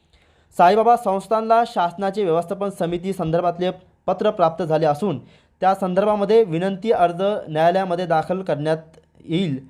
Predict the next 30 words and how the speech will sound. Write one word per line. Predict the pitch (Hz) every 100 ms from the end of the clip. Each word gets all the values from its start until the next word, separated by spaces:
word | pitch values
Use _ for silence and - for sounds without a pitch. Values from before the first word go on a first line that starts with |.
| _ -
साईबाबा | 160 180 202 208
संस्थानच्या | 202 190 185 202 196 214 208 165 _ _ _ -
सध्याच्या | 170 160 196 208
तदर्थ | 175 190 190
समितीची | 202 190 196 196
बैठक | 214 151 202 208
घेऊन | 165 208
त्यामध्ये | 214 185 185 196
न्यायालयात | 214 165 170 190 196
विनंती | 160 170 170
करण्यासंदर्भात | 185 165 165 170 160 170 175
निश्चित | 160 139 202 190
केले | 180 170
जाईल. | 156 180 185
त्यानंतर | 170 165 165 196
साईबाबा | 196 165 165 170
संस्थान | 165 160 165 190 139 135 - - 147
न्यायालयामध्ये | 160 190 226 214 208 214
विनंती | 165 180 175
करेल | 185 165 185
अशी, | 175 165 -
अशी | 160 190
प्रतिक्रिया | 190 165 208 208 139 113 - _ _ _
साईबाबा | 180 202 220
संस्थानचे | 214 190 175 196 202 196
मुख्य | 175 175 196
कार्यकारी | 190 170 170 170
अधिकारी | 156 160 175
गोरक्ष | 185 147 165 165
गाडीलकर | 156 143 156 170 165